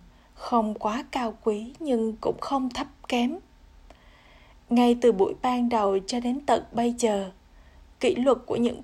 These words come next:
Brahmin là không quá đơn giản, xuề xòa hoặc quá hoàng tộc mà chỉ ở mức độ trung bình. Bây giờ có rất nhiều tiện ích vật chất và cũng có những người cung cấp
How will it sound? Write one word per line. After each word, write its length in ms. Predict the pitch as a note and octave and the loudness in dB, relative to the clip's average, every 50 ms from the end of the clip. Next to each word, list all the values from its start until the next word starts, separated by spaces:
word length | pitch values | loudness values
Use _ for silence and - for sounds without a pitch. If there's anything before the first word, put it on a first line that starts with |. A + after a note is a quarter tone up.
| - - | -10 -6
Brahmin 600 | - C4+ C4 B3 A#3+ A#3+ B3 A#3+ A#3+ A#3 A#3+ A#3+ A#3 - - - - - | -4 -2 0 2 2 2 4 4 2 0 0 -4 -8 -16 -20 -20 -10 -4
là 420 | A#3 A3 G#3 G3+ G3 G3 F#3+ - - - - - _ - - _ | 0 2 2 4 4 4 2 0 -2 -6 -14 -20 _ -20 -20 _
không 340 | - - - C#4 B3+ A#3 A3+ - - | -8 0 2 2 2 2 0 -4 -4
quá 300 | - A#3 A3+ A#3+ C4+ D#4+ E4+ A#3+ | -4 -2 -2 -2 -4 -6 -8 -2
đơn 420 | A#3 B3 A#3+ A#3 A3+ A3 G#3+ G#3+ | 2 4 4 4 2 0 -4 0
giản, 400 | A#3+ A#3 - - - - A#3+ C#4+ D#4 - | 0 0 0 0 -2 -6 -6 -8 -8 -8
xuề 440 | - - - - A#3+ G#3+ G#3 G3+ G3+ | -10 -6 0 2 2 4 4 4 2
xòa 500 | F#3+ - - A3 G3 G3 F#3+ F#3 F#3 - - - - - - - | 2 0 -2 -4 -4 -4 -6 -6 -8 -10 -14 -20 -20 -20 -20 -8
hoặc 220 | - - A3+ G3 - - - - - | -4 -2 -2 -2 -4 -10 -20 -20 -6
quá 340 | - - A3 A3+ B3+ D#4 F4+ - | 0 2 2 2 2 0 -6 -10
hoàng 420 | - - C4 B3+ A#3+ G#3+ G3 F#3 - - | -8 -2 2 2 2 2 0 -4 -4 0
tộc 260 | - - B3 D4+ - - - - - - - - | 0 2 2 0 -4 -12 -20 -20 -20 -20 -14 -6
mà 360 | - G#3+ G#3 G#3 G3+ G3+ G3+ G3 F#3+ - | -4 -2 0 0 0 0 0 -2 -4 -6
chỉ 160 | - - - - | -8 -6 -2 -2
ở 160 | - - - | -2 -2 0
mức 300 | A#3 B3 D#4+ D#4+ - - | -2 -2 -2 -4 -2 0
độ 240 | A#3 A3+ - - - - - | 2 2 2 2 -2 -6 -6
trung 260 | - A#3+ A#3 A3 A3 | -4 -4 -4 -4 -2
bình. 220 | G3+ G#3+ F#3+ F#3 F3 - - - - - _ _ - - - - - - - - - - - - - - - - - - - - - - - - - - - - | -2 -2 -2 -4 -8 -12 -16 -20 -20 -20 _ _ -20 -20 -20 -20 -20 -20 -20 -20 -20 -20 -20 -20 -20 -20 -20 -20 -20 -20 -20 -20 -20 -20 -20 -20 -20 -16 -2 2
Bây 180 | A#3+ A#3+ A#3+ | 4 4 4
giờ 440 | A#3+ A#3+ A#3+ A3 G#3 G3 G3 F#3+ F#3+ F#3+ | 4 2 0 2 2 2 2 0 -2 -4
có 120 | - - B3 C4 | -6 -10 -12 -8
rất 340 | - - F4 F4 - - | -6 -4 -4 -6 -6 -4
nhiều 260 | C#4 A#3+ A3+ G3+ G3+ G3 | 0 2 2 4 2 2
tiện 280 | - - G#3+ G3 - - | 0 0 0 0 -2 -6
ích 120 | - B3+ - - - | -10 -10 -10 -4 -2
vật 200 | - A3 A3 - - | -2 -2 -2 -6 -10
chất 200 | - - D4 D#4+ - - - - | -8 -8 -8 -8 -8 -14 -4 -2
và 140 | A#3+ G#3+ | -2 -2
cũng 220 | F#3 - - - - - | -2 -2 -4 -4 -4 -4
có 120 | - B3+ C4+ | -6 -6 -6
những 360 | C#4 D#4 C#4 A#3+ A#3+ B3 A#3+ | -2 -2 -2 0 0 0 2
người 200 | A#3+ A#3 G#3+ G3 | 2 2 2 0
cung 300 | G3 - - B3+ A#3+ A#3+ | -2 0 2 2 2 2
cấp 220 | A#3+ - - D#4+ | 0 -4 -6 -8